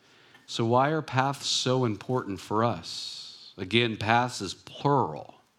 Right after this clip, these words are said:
He doesn't say a path of righteousness.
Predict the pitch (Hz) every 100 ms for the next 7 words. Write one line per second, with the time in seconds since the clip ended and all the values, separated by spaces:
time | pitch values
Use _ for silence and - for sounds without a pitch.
0 | _ _ _ - 104 110 113 - 101 85
1 | 87 95 117 120 - 80 76 - 82 78
2 | 82 - 87 - 90 117 - - -